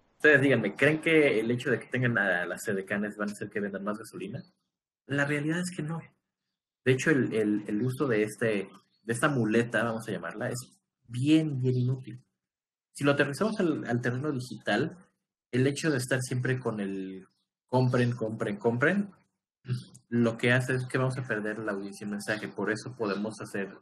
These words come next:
eh, o es importante tener una proporción de contenidos complementarios o, o, o contenidos de valor, vamos a llamarlos así,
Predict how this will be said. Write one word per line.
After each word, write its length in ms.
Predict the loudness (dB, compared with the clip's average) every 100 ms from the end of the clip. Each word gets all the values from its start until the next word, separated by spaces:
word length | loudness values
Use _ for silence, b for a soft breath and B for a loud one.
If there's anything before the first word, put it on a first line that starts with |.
| -10
eh, 140 | -8
o 120 | -6
es 80 | -6
importante 400 | -4 -4 -4 -4
tener 180 | -4 -6
una 200 | -6 -6
proporción 480 | -8 -10 -12 -10 -10
de 80 | -10
contenidos 520 | -12 -14 -20 -20 _
complementarios 680 | _ -18 -16 -6 -2 -2 -4
o, 60 | -10
o, 180 | -8
o 220 | -10 -10 -20
contenidos 380 | -18 -10 -6
de 80 | -4
valor, 400 | -4 -2 -2 -4
vamos 180 | -6 -2
a 80 | -2
llamarlos 380 | -2 -8 -12 -20
así, 340 | -12 -12